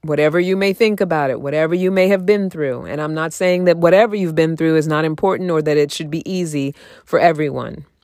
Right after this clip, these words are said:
It's not easy for any of us. This is a journey of life. There is nothing more important than your ability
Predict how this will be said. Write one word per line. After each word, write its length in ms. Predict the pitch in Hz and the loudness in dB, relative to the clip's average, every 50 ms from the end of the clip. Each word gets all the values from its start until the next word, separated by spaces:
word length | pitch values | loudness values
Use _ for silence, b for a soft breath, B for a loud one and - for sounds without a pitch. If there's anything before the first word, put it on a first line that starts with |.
| _ _ _ _ _ _ _ _ _ - | _ _ _ _ _ _ _ _ _ 0
It's 140 | - 180 - | 0 0 2
not 180 | 202 196 190 185 | 4 2 2 2
easy 240 | 214 208 180 214 190 | 0 0 0 0 4
for 100 | 185 202 | 4 4
any 240 | 208 214 226 226 | 6 6 6 4
of 140 | 208 175 151 | 4 4 2
us. 160 | 139 127 - | 0 -4 -4
This 220 | - 156 143 - - | -6 -10 -10 -4 -4
is 60 | 160 | -4
a 60 | 156 | -4
journey 520 | 143 - 160 165 170 175 180 196 208 202 - _ | -2 -2 0 2 2 2 2 0 -2 -4 -4 _
of 260 | 180 165 160 160 160 | 2 4 4 2 2
life. 640 | 170 160 156 143 135 127 110 107 117 - - - - _ _ b b b b b b b | 0 -2 0 0 0 -2 -4 -6 -10 -14 -20 -20 -20 _ _ b b b b b b b
There 160 | - 156 165 165 | 2 2 2 2
is 160 | 160 135 160 | 2 -2 -2
nothing 880 | 160 160 165 175 185 214 226 233 220 - - 254 247 247 247 262 277 - - | -4 -2 -2 0 2 4 4 4 2 2 2 2 4 4 2 0 -4 -6 -4
more 480 | - 160 165 175 180 180 190 190 185 - | -4 0 4 6 6 6 6 6 4 2
important 800 | - 185 185 180 - - 196 185 175 - - 139 123 - - - | -2 -6 -6 -6 -2 2 2 2 2 2 0 -6 -8 -8 -8 -8
than 180 | - 143 143 | -6 -6 -4
your 220 | 139 147 147 143 - | -2 -2 -2 -2 -2
ability 800 | 147 135 131 135 143 165 175 180 185 185 180 190 190 196 196 | -4 -6 -8 -4 2 4 4 4 4 2 -2 -2 -4 -4 -6